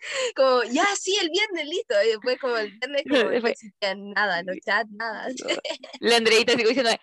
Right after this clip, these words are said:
Speaker 2: "Ahora salgo de vacaciones", yo, "Ah, ya, bacán". Pasaron, terminaron sus vacaciones, chicos,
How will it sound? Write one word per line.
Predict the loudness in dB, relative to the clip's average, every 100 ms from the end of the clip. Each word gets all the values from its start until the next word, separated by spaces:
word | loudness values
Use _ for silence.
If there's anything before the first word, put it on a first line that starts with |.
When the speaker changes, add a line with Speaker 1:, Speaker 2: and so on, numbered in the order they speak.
| 0
Speaker 2:
"Ahora | 2 4 2
salgo | 2 2 4
de | 4
vacaciones", | 4 0 -2 -4 -2
yo, | -2
"Ah, | 0 0
ya, | 2 2
bacán". | 2 4 4 2 -6 -20 -12 -2
Pasaron, | 0 0 0 2 0 -2
terminaron | -4 -4 -6 -10 -2 0 2 -2
sus | -4 -12
vacaciones, | -8 -4 -4 -6 -4 -4 -4 -10 -12
chicos, | -14 -2 0